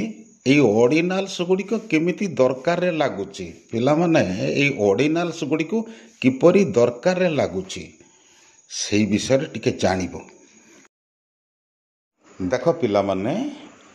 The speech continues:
ବର୍ତ୍ତମାନ ଦେଖିବା, ଏଇ ଥରେ, ଦୁଇଥର, ତିନିଥର, ଚାରିଥର, ଏକ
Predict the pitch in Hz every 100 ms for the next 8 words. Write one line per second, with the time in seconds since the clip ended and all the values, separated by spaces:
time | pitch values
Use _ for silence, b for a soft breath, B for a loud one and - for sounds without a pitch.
0 | - 87 123 - 147 175 175 117 - 165
1 | 135 120 - 127 131 131 - 127 143 175
2 | 165 127 - 143 147 170 175 160 147 -
3 | 131 143 147 170 160 135 127 131 135 170
4 | 170 - - - - - B B B B
5 | 131 143